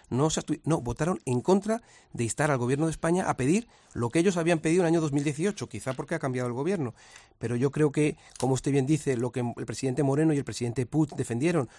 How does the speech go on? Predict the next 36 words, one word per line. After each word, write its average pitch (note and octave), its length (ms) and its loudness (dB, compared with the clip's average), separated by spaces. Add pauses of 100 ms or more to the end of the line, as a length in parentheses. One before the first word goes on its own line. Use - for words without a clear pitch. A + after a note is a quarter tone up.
(140)
o - 80 -6
el A#2+ 60 -2
presidente B2+ 380 -2
Moreno D3 360 4
y B2+ 80 0
el A#2+ 80 -2
pre-, C#3 180 -10
y C3+ 60 -2
el B2 80 -2
presidente B2+ 380 -2
de B2+ 80 2
Murcia, D3+ 440 2 (400)
eh, G#2+ 480 -6
yo A2+ 220 -6
creo B2 200 -6
que - 80 -4
es C3 100 -4
algo C3+ 280 2
lógico D3 580 2
y C3 120 -4
que A#2+ 120 -4
se A#2 140 -6
tiene B2 280 -2
que D3+ 100 -4
hacer, F3 200 -4 (320)
que A2+ 100 -2
lo A2+ 80 2
dice, C#3 680 2
eh, - 120 -8
distintos C3 420 -2
or-, C#3 200 -4
organismos C3+ 560 0
inter-, C#3+ 240 -2 (160)
de C3+ 140 -4
estudio D#3 440 2
económicos E3 600 2